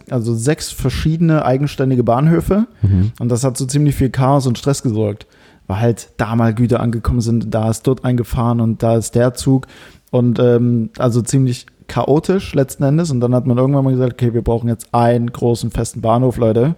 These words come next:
Speaker 2: Mhm.
Speaker 1: Ansonsten, äh, wird es ja alles nichts mehr. Und, ähm, der Bahnhof wurde dann, wurde dann gebaut oder sollte gebaut werden. Aber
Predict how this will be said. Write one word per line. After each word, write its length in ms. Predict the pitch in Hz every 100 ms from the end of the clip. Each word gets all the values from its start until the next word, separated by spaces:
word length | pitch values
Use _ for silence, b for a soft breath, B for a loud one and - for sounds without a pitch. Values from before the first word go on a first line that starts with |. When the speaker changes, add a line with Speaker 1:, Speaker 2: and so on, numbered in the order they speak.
| B
Speaker 2:
Mhm. 280 | 101 95 113
Speaker 1:
Ansonsten, 500 | 123 113 110 - 117
äh, 340 | 117 117 120 113
wird 120 | 127
es 100 | 127
ja 80 | 117
alles 220 | 117 -
nichts 180 | 123 -
mehr. 280 | 123 147 - B B B B B
Und, 600 | 123 127 127 123 127 117
ähm, 480 | 123 123 120 123 117
der 140 | 123
Bahnhof 400 | 117 123 139 127
wurde 240 | 127 131 127
dann, 360 | 127 127 131
wurde 220 | 127 127 120
dann 180 | 120
gebaut 480 | 110 98 117 185 - - _ _ _ _ - -
oder 140 | 113 113
sollte 280 | 117 123
gebaut 340 | 127 113 110 117
werden. 360 | 120 147 175 - B B B
Aber 540 | - 120 135 135 156